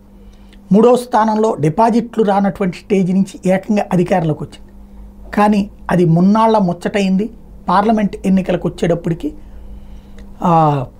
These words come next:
పోటీ అయ్యింది. మూడు నుంచి ఎనిమిదికి తేవడం విజయం అనుకున్నారు ఆయన. పద్నాలుగు వస్తాయి అనుకుంటే ఎనిమిదికి ఆగిపోవడం ఏంటి అనుకున్నది అధిష్టానం. దాన్ని ఎగతోసే వాళ్ళు ఎక్కువయ్యారు.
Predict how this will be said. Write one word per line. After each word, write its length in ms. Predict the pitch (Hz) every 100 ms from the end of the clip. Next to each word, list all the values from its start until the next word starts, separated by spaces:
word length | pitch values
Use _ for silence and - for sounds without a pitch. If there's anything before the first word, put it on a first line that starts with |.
| 226
పోటీ 320 | 220 226 -
అయ్యింది. 300 | 165 147 - - - - - - - -
మూడు 300 | 175 190 262
నుంచి 360 | 269 254 - 233 196
ఎనిమిదికి 380 | 202 233 233
తేవడం 420 | 208 214 214 214 180
విజయం 400 | 175 214 202 -
అనుకున్నారు 420 | 185 185 160 143
ఆయన. 180 | 135 - - - - - - - - 185
పద్నాలుగు 460 | 170 180 262 240
వస్తాయి 320 | 240 - 233
అనుకుంటే 360 | 226 220 220 214
ఎనిమిదికి 460 | 175 196 220 190 202
ఆగిపోవడం 500 | 196 190 214 185 185
ఏంటి 240 | 180 180
అనుకున్నది 400 | 170 - 175 220 -
అధిష్టానం. 420 | 175 - 147 147 - - - - - - -
దాన్ని 300 | 196 202 -
ఎగతోసే 520 | 170 190 226 226 233
వాళ్ళు 220 | 202 185 170
ఎక్కువయ్యారు. 560 | - 160 143 - -